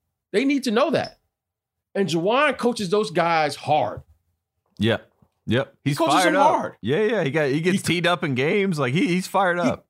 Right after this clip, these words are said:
Speaker 1: And it, it's so great to see because you're saying he's holding them accountable.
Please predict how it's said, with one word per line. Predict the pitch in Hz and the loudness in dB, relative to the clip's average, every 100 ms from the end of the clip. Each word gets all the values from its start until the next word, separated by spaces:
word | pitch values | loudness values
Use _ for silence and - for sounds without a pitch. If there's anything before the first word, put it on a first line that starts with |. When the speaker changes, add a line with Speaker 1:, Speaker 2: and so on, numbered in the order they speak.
| _ _ _ | _ _ _
Speaker 1:
And | 247 247 | -2 2
it, | 247 247 | 0 0
it's | 254 - | -2 0
so | 311 285 | 0 -2
great | 185 254 254 | 0 -2 -2
to | 220 | -8
see | - 302 262 | -4 -4 -4
because | 202 214 214 | -4 -4 -4
you're | 214 | -4
saying | 208 233 220 208 196 180 _ | -4 -2 -2 -2 -2 -6 _
he's | - 294 277 | -2 -2 -2
holding | 220 254 240 233 | -2 0 0 -2
them | 185 220 208 | 0 0 -2
accountable. | 170 214 254 180 90 69 | -4 -2 0 -2 -4 -12